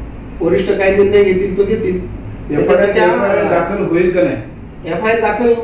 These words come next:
Speaker 1: व्हायलाच पाहिजे. मी माझ्या वरिष्ठांना कळवलेलं आहे, पंचनामा पण पाठवलेला आहे. त्यांनी तिकडनं काय एफआयआर, आमचे, अ, विधी अधिकारी आहेत, ॲडव्होकेट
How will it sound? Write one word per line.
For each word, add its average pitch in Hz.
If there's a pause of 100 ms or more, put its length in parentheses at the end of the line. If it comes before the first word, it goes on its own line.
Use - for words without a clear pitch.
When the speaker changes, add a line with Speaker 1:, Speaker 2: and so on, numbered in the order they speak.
(100)
Speaker 1:
व्हायलाच 220
पाहिजे. 202
मी 208
माझ्या 196
वरिष्ठांना 208
कळवलेलं 202
आहे, 190
पंचनामा 190
पण 190
पाठवलेला 151
आहे. - (680)
त्यांनी 180
तिकडनं 196
काय 190
एफआयआर, 185
आमचे, 185
अ, 175 (480)
विधी 180
अधिकारी 185
आहेत, 165 (540)
ॲडव्होकेट 165